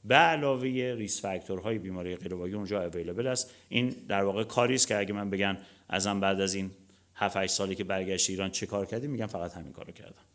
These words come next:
این به نظر من می‌رسه که کمک به این می‌کنه که شما دست اویلیبیلیتی به دیتا داشته باشید. تکنیکال ایشوها تا دلتون بخواد زیاده، ولی خب راه حل داره. ماها و هممون بعداً توی زندگیمون اگه ساینتیست بشیم،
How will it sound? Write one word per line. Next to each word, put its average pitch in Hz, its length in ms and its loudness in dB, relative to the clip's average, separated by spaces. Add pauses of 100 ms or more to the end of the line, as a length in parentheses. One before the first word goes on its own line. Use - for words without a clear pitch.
(280)
این 127 300 2
به 110 80 2
نظر 110 300 0
من 117 180 0
می‌رسه 110 300 4
که 107 300 -4
کمک 98 400 -6
به 104 80 -6
این 101 120 -4
می‌کنه 101 300 -6
که 98 140 -6
شما 98 420 -6
دست 95 320 -4
اویلیبیلیتی 90 640 -4
به 98 80 -6
دیتا 90 280 -10
داشته 82 320 -6
باشید. - 260 -8 (580)
تکنیکال 135 480 6
ایشوها 139 320 4
تا 143 160 4
دلتون 180 500 4
بخواد 156 240 0
زیاده، 147 340 0
ولی 143 240 0
خب 120 200 -4
راه 110 240 4
حل 98 180 0
داره. 85 200 -12 (560)
ماها 131 380 4
و 127 60 2
هممون 123 480 2
بعداً 107 420 2
توی 123 200 -4
زندگیمون 104 580 -2
اگه 98 160 -2
ساینتیست 98 560 -2
بشیم، 165 400 -4